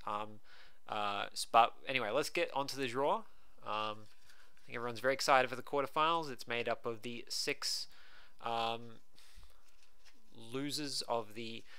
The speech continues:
sorry, the three losers of the winners match. First person out is Averso, by the way. Um, Averso is one of those people that lost the winners matches, three people, and the six winners of the round two sudden death. So congratulations,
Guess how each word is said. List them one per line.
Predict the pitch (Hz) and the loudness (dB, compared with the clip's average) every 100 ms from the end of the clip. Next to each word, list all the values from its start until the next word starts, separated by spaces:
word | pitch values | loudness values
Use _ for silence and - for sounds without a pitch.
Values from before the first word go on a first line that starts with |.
| - | 0
sorry, | 127 | 0
the | - | 4
three | 143 143 139 | 6 6 4
losers | 127 127 131 | 0 0 0
of | 135 | 0
the | 135 | 0
winners | 143 147 | -2 -2
match. | 175 190 - - - - - | -2 0 0 0 -6 -10 4
First | 143 143 151 | 8 8 8
person | 135 127 - | 4 2 0
out | 120 127 | 2 4
is | - 107 | 0 -6
Averso, | 110 120 123 - 180 175 - | -2 0 0 0 -4 -8 -8
by | 135 | -8
the | 147 | -6
way. | 175 180 - - - - - - - - - - | -8 -8 -10 -10 -8 -8 -8 -10 -10 -10 -10 -4
Um, | 117 117 113 - | 0 2 0 -2
Averso | 113 120 113 | 0 0 0
is | 120 | -4
one | 113 | -4
of | |
those | 127 123 | -4 -4
people | 131 135 135 | -4 -6 -6
that | 127 - | -4 0
lost | 139 - | 0 0
the | 131 | -4
winners | 143 139 | -8 -6
matches, | 151 - 160 | -6 -4 -6
three | - - 131 | -6 -6 -4
people, | 143 151 127 | -4 -6 -2
and | 117 135 131 | 2 2 0
the | |
six | - 143 - | -2 -2 -4
winners | 143 139 - | -4 -6 -2
of | 120 117 | -2 -2
the | 123 120 | -6 -2
round | 120 123 | -2 -2
two | - 120 | -6 -4
sudden | 120 120 117 | -2 -2 0
death. | 110 - | -2 -2
So | 117 | -4
congratulations, | 117 131 131 131 120 120 - | -2 2 2 2 0 -2 -4